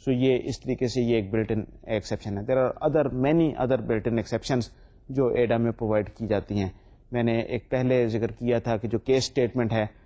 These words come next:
اگر اس میں ڈیفالٹ نہیں ہے، when others آپ کے پاس نہیں ہے، اور جو آپ کا ایکسپریشن ہے وہ اگر کسی کیس میں جو آپ نے آپشنز جو دی ہوئی ہیں لسٹ میں یا مختلف اس جگہوں پہ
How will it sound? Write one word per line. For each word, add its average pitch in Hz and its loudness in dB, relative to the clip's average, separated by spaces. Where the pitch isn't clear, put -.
اگر 127 0
اس 120 -4
میں 127 0
ڈیفالٹ 123 0
نہیں 131 2
ہے، 107 2
when 113 0
others 131 0
آپ 120 -4
کے 123 -8
پاس 120 -2
نہیں 147 2
ہے، 101 2
اور 120 2
جو 120 2
آپ 117 -2
کا 127 0
ایکسپریشن 127 -2
ہے 113 4
وہ 120 2
اگر 117 -2
کسی 123 0
کیس 123 2
میں 120 2
جو 113 0
آپ 107 -2
نے 117 2
آپشنز 110 0
جو 123 0
دی 120 -4
ہوئی 131 2
ہیں 110 0
لسٹ 113 -2
میں 113 2
یا 110 2
مختلف 110 -2
اس - -10
جگہوں 123 0
پہ 110 0